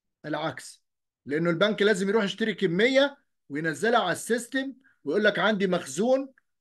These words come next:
زي قطع الغيار كده، يقول لك: "آه، القطعة دي متوفرة ولا مش متوفرة"، يخش على السيستم يعرف في المخزن قد إيه. طيب، في المرابحة يشترط توقيع العميل على وعد بالشراء. مظبوط؟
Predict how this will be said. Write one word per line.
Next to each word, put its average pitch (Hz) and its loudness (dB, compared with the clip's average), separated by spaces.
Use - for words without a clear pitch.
زي 190 4
قطع 202 2
الغيار 180 6
كده، - -10
يقول 156 -4
لك: 175 0
"آه، 196 4
القطعة 185 -4
دي 170 -6
متوفرة 190 -4
ولا 190 0
مش 165 -8
متوفرة"، 185 -4
يخش 220 -6
على 165 -2
السيستم 214 -6
يعرف 180 -2
في - -14
المخزن 151 -8
قد 117 -14
إيه. 104 -14
طيب، 147 2
في 160 0
المرابحة 226 4
يشترط 226 4
توقيع 220 -2
العميل 214 -2
على 180 2
وعد 208 0
بالشراء. 165 -2
مظبوط؟ 170 -2